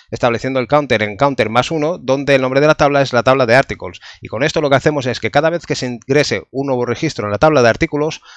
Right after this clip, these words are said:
vamos a incrementar este contador. Y al revés hacemos cuando se elimina un registro. Cuando un registro se ha borrado de nuestra base de datos de forma física,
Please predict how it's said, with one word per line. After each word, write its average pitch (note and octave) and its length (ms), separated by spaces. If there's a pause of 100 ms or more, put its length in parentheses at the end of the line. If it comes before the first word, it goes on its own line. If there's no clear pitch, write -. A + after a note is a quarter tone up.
(120)
vamos C#3+ 240
a D3+ 40
incrementar B2+ 420
este C3 180
contador. G#2 500 (680)
Y C#3+ 100
al A#2+ 100
revés A#2 280
hacemos D#3 420
cuando A#2+ 200
se A#2 140
elimina B2+ 240
un A2 60
registro. G#2+ 600
Cuando A2 260
un C3+ 120
registro C#3+ 440
se C3 200
ha C3 60
borrado B2+ 360
de A2 100
nuestra G#2 320
base A#2+ 260
de C3+ 40
datos A2 320
de G2 140
forma B2 260
física, D#3+ 480